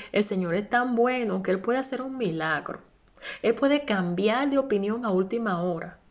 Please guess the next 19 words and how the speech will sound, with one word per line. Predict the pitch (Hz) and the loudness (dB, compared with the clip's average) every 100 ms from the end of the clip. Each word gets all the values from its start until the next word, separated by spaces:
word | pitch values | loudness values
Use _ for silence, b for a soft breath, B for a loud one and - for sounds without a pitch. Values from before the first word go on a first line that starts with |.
| _ _ _ _ _ _ _ _ _ _ | _ _ _ _ _ _ _ _ _ _
Eso | - 208 240 | -4 -2 0
era | 226 | 0
yo. | 185 170 - _ _ _ _ _ _ _ _ _ _ _ _ _ _ _ _ - B B | -2 -6 -18 _ _ _ _ _ _ _ _ _ _ _ _ _ _ _ _ -18 B B
Inclusive, | 247 226 247 - 370 311 202 196 B - | 0 2 0 0 0 0 -2 -6 B 0
cuando, | 208 214 | 2 2
cuando | 208 196 196 190 - | 0 -2 0 -2 -2
a | 202 | -4
Samuel | 208 208 233 | -2 -2 0
lo | 277 | 0
estaban | 285 285 285 277 | 2 2 2 2
bajando | 240 269 277 233 190 | 2 2 2 2 -2
para | 185 175 | -2 -4
enterrarlo, | 185 196 196 320 269 185 185 185 B B B B _ _ | -2 -4 -2 -2 0 0 -2 -6 B B B B _ _
yo, | - 220 | 0 2
yo | 190 233 | 4 2
tenía | 233 277 | 2 2
la | 285 | 2
esperanza | 285 277 262 285 277 - | 0 0 2 2 0 -4
que, | - 208 - | -2 -4 -4